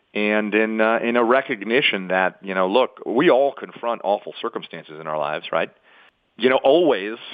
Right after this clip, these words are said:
there are people who have done far more, uh, with far less, um, and importantly, have been a lot happier doing it. Uh,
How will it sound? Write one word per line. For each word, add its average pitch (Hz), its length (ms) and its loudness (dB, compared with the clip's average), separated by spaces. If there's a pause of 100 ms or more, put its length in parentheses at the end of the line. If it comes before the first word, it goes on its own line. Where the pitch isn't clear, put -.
(220)
there 107 280 0
are 101 140 2
people 107 440 -2
who 101 200 -2
have 95 360 -2
done 101 400 0 (560)
far 110 220 2
more, 104 440 0 (960)
uh, 95 200 2
with 117 200 2 (100)
far 107 200 2
less, 101 320 0 (400)
um, - 340 -12 (320)
and 104 200 -2
importantly, 104 400 -2
have 98 140 -6
been 101 140 -6
a 92 60 -2
lot 98 200 2
happier 98 400 -4
doing 101 280 -2
it. 73 140 -14 (1300)
Uh, 98 140 2